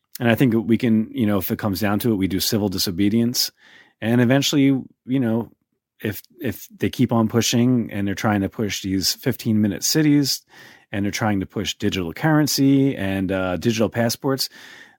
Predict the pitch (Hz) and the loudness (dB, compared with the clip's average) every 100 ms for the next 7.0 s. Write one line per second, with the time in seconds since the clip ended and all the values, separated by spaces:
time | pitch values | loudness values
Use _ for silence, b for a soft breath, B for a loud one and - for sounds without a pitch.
0 | - 180 190 - - 135 143 170 165 - | -4 -2 -2 -4 -2 2 2 0 -2 -2
1 | 165 165 165 160 156 147 - 151 156 - | 0 0 0 0 -2 -2 0 2 2 2
2 | 143 202 127 101 85 - - 104 107 117 | 2 2 2 0 -2 -8 -6 -2 0 0
3 | 123 131 123 - - 117 127 147 131 131 | 0 -2 -4 -8 -6 0 4 6 6 4
4 | 135 101 82 90 110 110 113 113 82 73 | 2 0 -4 -2 0 0 0 0 -2 -4
5 | - - 92 95 90 - 104 110 101 87 | -6 -8 -10 -8 -10 -8 -2 0 0 -4
6 | 78 92 98 90 - 98 92 95 90 87 | -6 -4 -6 -6 -6 -4 -2 -2 -2 -6